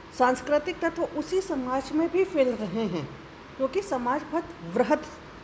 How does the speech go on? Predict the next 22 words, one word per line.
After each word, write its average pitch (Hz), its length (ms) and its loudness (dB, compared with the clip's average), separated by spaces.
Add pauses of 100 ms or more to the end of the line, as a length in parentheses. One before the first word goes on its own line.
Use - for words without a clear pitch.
(640)
रूप 240 200 4 (100)
में 254 60 10
हम 254 360 2
देखते 226 280 6
हैं, 170 320 -4 (200)
तो 320 60 4
अगर 294 300 6
वह 320 180 4
उसी 311 360 2
रूप 320 260 2
में 294 200 4 (1080)
फैल 330 200 8
रहे 254 280 4
हैं, 262 280 2 (480)
तो 277 120 10
भी 294 180 4
हम 339 180 4
कहते 233 340 0
हैं 240 240 0
कि 294 120 -4
वह 233 240 2 (1400)
प्रसारित 254 480 4